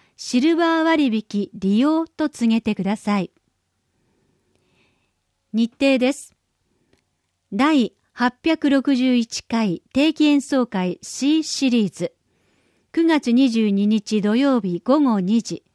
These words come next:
東京芸術劇場で。指揮、ローレンス・レネス。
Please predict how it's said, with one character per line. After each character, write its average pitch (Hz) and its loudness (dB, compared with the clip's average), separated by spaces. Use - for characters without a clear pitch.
東 302 2
京 302 2
芸 240 2
術 269 -4
劇 226 -2
場 165 -8
で。 - -12
指 - -6
揮、 - -20
ロ 277 2
ー 311 2
レ 302 2
ン 285 2
ス・ 233 -2
レ 226 0
ネ 196 -2
ス。 - -12